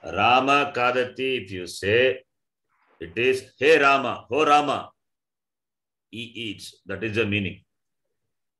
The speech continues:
You are a, you are addressing Rama and say, "He eats." It is not the translation. The translation is not "Rama eats." That is not the translation will come if you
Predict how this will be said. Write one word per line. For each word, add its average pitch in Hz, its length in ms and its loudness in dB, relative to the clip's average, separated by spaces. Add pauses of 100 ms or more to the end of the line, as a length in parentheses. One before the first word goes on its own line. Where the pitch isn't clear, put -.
(300)
You 117 120 -2
are 123 140 0
a, 120 420 0
you 120 120 -2
are 123 60 0 (100)
addressing 151 360 -2
Rama 123 580 -4 (360)
and 113 180 -12
say, 151 540 0 (320)
"He 131 300 -14
eats." 90 480 -12 (280)
It 104 160 -6
is 117 180 -2
not 143 200 2
the 143 120 -2
translation. 123 840 -2
The 104 80 -6
translation 120 600 -2
is 107 180 -8
not 131 320 -2
"Rama 117 540 -4
eats." 98 440 -12 (220)
That 92 140 -6
is 101 260 -6
not 113 140 -2
the 113 80 -2
translation 107 720 -4 (540)
will 95 180 -6
come 107 340 -2
if 87 160 -14
you 117 400 0